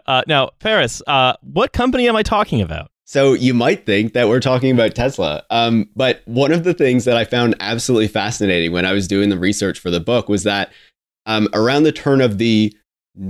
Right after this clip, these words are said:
Speaker 2: twentieth century, I think you'd say. Yeah. Um, <laughs> there was another electric car company because electric cars, of course, are not new. Um, you know, they were first experiment, experimented with in the eighteen thirties, like, electric,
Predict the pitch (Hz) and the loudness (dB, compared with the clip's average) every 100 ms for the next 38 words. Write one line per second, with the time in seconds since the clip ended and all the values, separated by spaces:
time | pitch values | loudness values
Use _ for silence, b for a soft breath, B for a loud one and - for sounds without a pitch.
0 | 90 - _ _ _ _ _ 113 127 156 | -12 -16 _ _ _ _ _ 0 4 4
1 | 165 - - 165 - 185 180 - 156 165 | 2 -2 0 0 0 2 2 2 0 0
2 | 160 - - 156 160 160 - 123 98 92 | 0 -4 -6 -2 2 2 2 2 0 -4
3 | B B - 127 127 127 - - 226 - | B B -2 2 4 2 0 -2 0 0
4 | - - 190 196 180 156 - B B - | -2 -2 0 0 0 -2 -4 B B -2
5 | 160 156 165 160 - 135 123 120 - 107 | 2 2 4 4 2 0 0 -4 -2 -2
6 | 104 98 104 123 131 127 117 113 117 123 | 0 -2 0 0 2 0 0 0 0 -2
7 | 113 110 107 98 110 101 - 104 104 127 | 0 0 0 0 -2 -2 -2 0 2 2
8 | 98 87 92 120 B B - 107 104 101 | 0 0 0 -2 B B -6 -2 2 2
9 | - 101 95 104 101 101 117 - 104 - | 2 0 2 2 2 2 -2 -2 -4 -2
10 | 104 110 101 95 - _ 104 - 113 113 | 0 0 0 -2 -8 _ -14 -8 -2 0
11 | 113 107 92 98 98 101 101 101 101 107 | 0 0 0 0 0 0 2 2 0 0
12 | 98 101 104 110 120 107 95 92 95 - | 0 0 0 0 0 -2 -2 -2 -4 -2
13 | 98 | -4